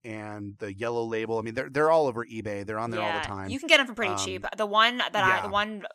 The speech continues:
Speaker 2: un-, or unofficial, I guess you can say, vinyl I have is the, the radio promo. It's a seven inch vinyl, so it's the small one. Um, and on one side it has Hazel Eyes, and on the other side it has Beautiful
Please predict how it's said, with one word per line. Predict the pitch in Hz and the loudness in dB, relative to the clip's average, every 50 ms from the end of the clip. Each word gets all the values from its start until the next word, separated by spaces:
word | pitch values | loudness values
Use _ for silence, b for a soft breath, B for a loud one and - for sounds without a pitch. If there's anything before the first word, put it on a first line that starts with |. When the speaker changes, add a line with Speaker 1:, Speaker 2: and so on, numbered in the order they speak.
| - _ | -4 _
Speaker 2:
un-, | 226 208 208 208 - - | 0 0 0 -2 -6 -6
or | 185 185 180 175 - | -8 -8 -8 -4 -4
unofficial, | 214 190 185 190 - 196 190 - - 185 | -4 -4 -4 -4 -8 -8 -8 -6 -6 -6
I | 185 | -6
guess | 180 180 - - | -6 -8 -8 -10
you | 180 | -12
can | 175 | -12
say, | - - 175 170 | -8 -8 -8 -6
vinyl | - 170 170 170 170 170 | -6 -6 -6 -6 -8 -8
I | 165 165 | -8 -8
have | 170 170 165 165 160 | -6 -6 -6 -4 -6
is | 165 160 156 - | -6 -8 -8 -8
the, | _ - - 180 - _ - | _ -10 -12 -12 -14 _ -10
the | 175 170 165 160 156 | -8 -8 -8 -6 -6
radio | 175 175 170 175 175 165 165 | -8 -8 -6 -6 -6 -6 -8
promo. | _ - - 170 160 160 160 160 165 | _ -8 -8 -6 -6 -6 -8 -8 -8
It's | 165 - | -10 -6
a | 180 | -4
seven | - - 202 196 190 180 | -2 -2 0 -2 -2 -4
inch | 175 165 170 - | -6 -8 -10 -8
vinyl, | - 160 160 160 160 160 160 | -8 -8 -8 -8 -10 -10 -10
so | - - - | -10 -10 -8
it's | - - | -8 -8
the | - 208 | -4 -2
small | - - 196 175 170 170 165 | -2 -2 0 -2 -4 -4 -4
one. | - 151 156 175 190 b b b b b b b b b _ | -8 -10 -12 -14 -18 b b b b b b b b b _
Um, | - 175 170 156 151 - - 165 185 _ _ b b b b b b b _ - | -6 -4 -4 -6 -6 -10 -12 -14 -20 _ _ b b b b b b b _ -6
and | 196 202 185 175 175 175 170 - _ | -4 -2 -2 -2 -2 -4 -6 -8 _
on | - 185 185 | -8 -4 -2
one | 196 208 208 | -2 -2 0
side | 208 - 214 202 202 | 0 6 6 6 6
it | 196 190 | 6 4
has | 185 175 - | 0 -4 -4
Hazel | - 196 196 196 190 185 175 | -4 -2 -4 -2 -2 0 0
Eyes, | 160 160 156 151 143 151 170 170 | 0 0 0 -2 -4 -6 -8 -8
and | - - | -6 -6
on | 170 170 | -10 -8
the | 170 190 - | -10 -8 -4
other | - 196 196 208 202 | -4 -2 0 0 0
side | 196 - - 156 151 151 151 147 151 - | 0 -2 -2 0 -2 -2 -2 -4 -6 -8
it | - - | -10 -10
has | 185 185 170 165 170 180 - | -8 -6 -6 -4 -6 -6 -8
Beautiful | _ - - 180 185 - - 175 175 175 - | _ -10 -10 -10 -10 -8 -8 -6 -6 -6 -8